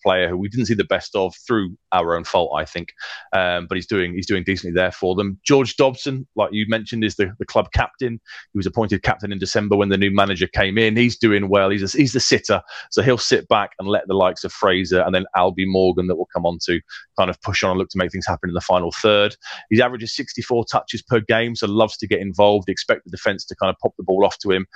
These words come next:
He'll drop deep to pick it up and then look to make right passes out to either flank to Rak-Sakyi or to Campbell on the left and look to kind of make things happen. Out of contract in the summer, so somebody might be getting themselves a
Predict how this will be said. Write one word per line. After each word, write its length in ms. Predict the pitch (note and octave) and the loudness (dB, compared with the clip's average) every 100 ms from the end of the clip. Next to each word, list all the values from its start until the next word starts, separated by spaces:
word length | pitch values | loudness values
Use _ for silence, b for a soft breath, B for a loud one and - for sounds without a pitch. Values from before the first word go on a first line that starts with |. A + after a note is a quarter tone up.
| B B - | B B -4
He'll 100 | F2 | 0
drop 220 | A#2+ - | 2 2
deep 160 | G2 F2+ | -2 -2
to 60 | |
pick 140 | - G2+ | -10 0
it 80 | G2+ | 2
up 140 | F#2 | 2
and 100 | F#2 | -2
then 80 | F#2 | -4
look 180 | F#2 F2+ | -4 -4
to 80 | F#2+ | -2
make 140 | F2+ D#2+ | -4 2
right 220 | F2+ F2 | 2 2
passes 340 | - F#2 - - | 2 2 2 -2
out 200 | F2 D2 | -2 -2
to 140 | G2 F2+ | 0 2
either 160 | E2+ | 0
flank 340 | E2+ - F#2 D#2 | 0 0 0 -2
to 120 | - | -4
Rak-Sakyi 540 | E2+ D#2 - F2+ - F#2 | -2 -2 -2 -4 0 0
or 80 | E2 | 0
to 100 | - | -4
Campbell 320 | F#2+ F2 F2 | -2 -2 -2
on 80 | E2+ | -2
the 80 | E2 | 2
left 320 | F2 D#2 - B B B | 2 0 -8 B B B
and 100 | E2+ | -2
look 100 | F2 | -2
to 80 | - | -2
kind 120 | - E2+ | -4 -2
of 60 | |
make 180 | E2+ E2+ | -2 -4
things 220 | E2+ E2+ | -6 -2
happen. 280 | G#2+ - A2+ | -2 0 0
Out 120 | B2+ | -2
of 120 | A2+ | -4
contract 420 | - C3 - A#2 C3 | -6 -6 -2 -2 -2
in 60 | |
the 80 | A#2+ | -4
summer, 400 | - B2 B2+ B2 | 0 0 2 -2
so 120 | - - | -6 -4
somebody 380 | - A2 G#2+ | -2 0 2
might 240 | G#2+ A2+ F#2 | 4 4 2
be 80 | G#2 | 0
getting 160 | G2+ | 0
themselves 240 | G#2 A2+ | 0 0
a 60 | G2 | -2